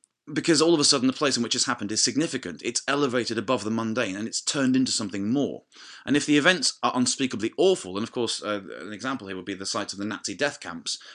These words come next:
then the place may take on an almost mythological quality,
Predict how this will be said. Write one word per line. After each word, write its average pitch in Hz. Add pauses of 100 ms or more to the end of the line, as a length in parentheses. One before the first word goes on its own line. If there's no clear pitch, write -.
(120)
then 135
the 131
place 135
may 127
take 127
on 113
an 117
almost 127
mythological 127
quality, 78